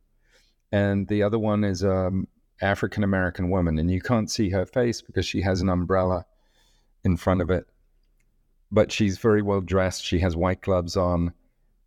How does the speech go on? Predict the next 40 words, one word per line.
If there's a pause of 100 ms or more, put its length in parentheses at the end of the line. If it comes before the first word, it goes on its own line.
and
the (100)
elderly
white
gentleman
is
looking
at
the (220)
camera
with
something
of
a
scowl
on
his
face. (560)
And (540)
I, (160)
I
don't
know
what
it
is
about
it.
I
think
it's
just
this
sort
of
contrast
between
the
two
figures,